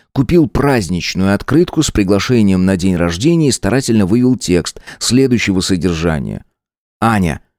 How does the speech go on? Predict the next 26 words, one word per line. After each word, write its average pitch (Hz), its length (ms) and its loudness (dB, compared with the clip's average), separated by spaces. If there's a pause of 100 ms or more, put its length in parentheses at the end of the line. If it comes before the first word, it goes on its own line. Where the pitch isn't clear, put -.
(160)
«Приглашаю 113 640 2
тебя 110 420 0
к - 80 -8
себе 104 380 0
на 107 160 2
день 110 200 0
рождения 90 560 0
в 85 100 0
эту 127 200 0
пятницу. - 720 -4 (240)
Приходи 160 440 0
в - 100 -4
пять 135 220 0
часов 104 420 -2
вечера, 82 420 -2
я 87 200 0
буду 165 260 2
ждать 98 340 -2
тебя. 78 360 -4 (220)
Вот 110 340 2
мой 85 180 0
адрес 165 460 0 (100)
и 101 80 0
код - 320 0
от 98 140 -2
домофона». 90 720 0